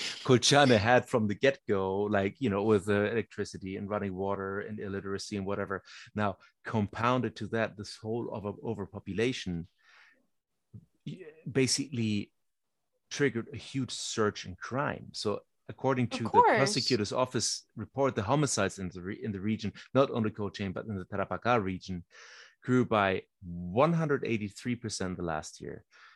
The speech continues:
Speaker 1: to the point of
Speaker 2: Yeah.
Speaker 1: registering one every forty-eight hours. Drug trafficking increased by forty-two percent. Migrant
Speaker 2: Yes.
Speaker 1: trafficking increased by five hundred and one percent. The possession of
Speaker 2: Mm-hmm.
Speaker 1: sharp weapons also increased by one hundred twenty-four percent. Now, so I've read at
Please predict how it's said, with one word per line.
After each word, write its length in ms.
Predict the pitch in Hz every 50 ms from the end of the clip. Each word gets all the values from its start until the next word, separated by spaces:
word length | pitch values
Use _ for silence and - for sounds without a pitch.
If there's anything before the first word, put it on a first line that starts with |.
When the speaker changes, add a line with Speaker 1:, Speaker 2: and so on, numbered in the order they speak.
| _ _ -
Speaker 1:
to 80 | - 113
the 80 | 92 -
point 300 | - - 113 113 110 107
of 100 | 107 87
Speaker 2:
Yeah. 60 | 95 104
Speaker 1:
registering 460 | 107 - 107 - - - 107 98 92
one 180 | 98 98 98 - _ _ _ -
every 220 | 131 - 127 123
forty-eight 480 | 117 - 113 113 101 101 98 95 90 87
hours. 500 | 80 80 85 90 98 107 - - - _ _ _ - -
Drug 260 | - 117 139 156 - -
trafficking 540 | - 101 87 - - 87 - 95 90 90
increased 400 | 92 92 - - 98 92 - -
by 80 | - 87
forty-two 420 | - _ - 92 85 82 - - 87
percent. 440 | - 95 - - 90 92 101 - - -
Migrant 680 | 98 95 95 98 110 135 170 190 226 113 101 98 95 -
Speaker 2:
Yes. 60 | -
Speaker 1:
trafficking 480 | - 95 87 - 98 90 - 95 98 95 - 135
increased 420 | 120 - - - 104 98 - -
by 200 | - 98 92 90 - _ _ _
five 260 | - 110 123 147 160 165 - -
hundred 400 | 131 127 131 131 127 127 131 -
and 180 | - 131 113 104
one 160 | 101 110 110 -
percent. 580 | - 107 104 - - 104 92 90 101 117 - - - - - - - - -
The 80 | 120 107
possession 400 | - 113 92 117 123 - - 120
of 60 | 104
Speaker 2:
Mm-hmm. 100 | - - 107
Speaker 1:
sharp 220 | 127 123 120 - 117
weapons 320 | 120 120 - 123 113 -
also 240 | 120 107 101 - 113
increased 340 | 98 - - 110 101 - -
by 120 | 107 98
one 240 | 95 87 101 101 101 98
hundred 240 | 101 98 95 87
twenty-four 500 | - - 92 90 98 92 - - 92 90
percent. 360 | - - - - - - - - -
Now, 180 | 113 110 104 - _ - - - - - - - - _
so 280 | - - 135 - - _ _ _ _ _ -
I've 200 | 120 127 123 -
read 200 | 139 139 131 113
at 100 | 123 110